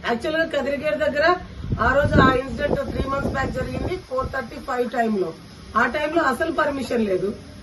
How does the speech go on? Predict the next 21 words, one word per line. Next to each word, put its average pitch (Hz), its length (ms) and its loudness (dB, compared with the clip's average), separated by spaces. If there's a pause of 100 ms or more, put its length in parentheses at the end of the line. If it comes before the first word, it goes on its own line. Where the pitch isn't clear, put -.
(240)
నైట్ 277 300 4
సెవెన్ 302 260 2
థర్టీ 320 220 2
అప్పుడు 285 300 0
కూడా 302 160 0
పర్మిషన్ 254 560 0
లేదు 214 320 2
నాకు 233 340 2
తెలిసినంత 233 500 0
వరకు. 202 440 -2 (460)
మీరే 285 260 4 (120)
చెప్పాలి, 247 680 2
ఎన్ని 247 240 2
గంటల 269 240 2
నుంచి 262 280 -2
మీరు 247 280 4
హెవీ 226 160 4
లో-, 233 380 4 (380)
లోడ్ 226 220 6
వెహికల్స్ 226 560 2
ని - 300 8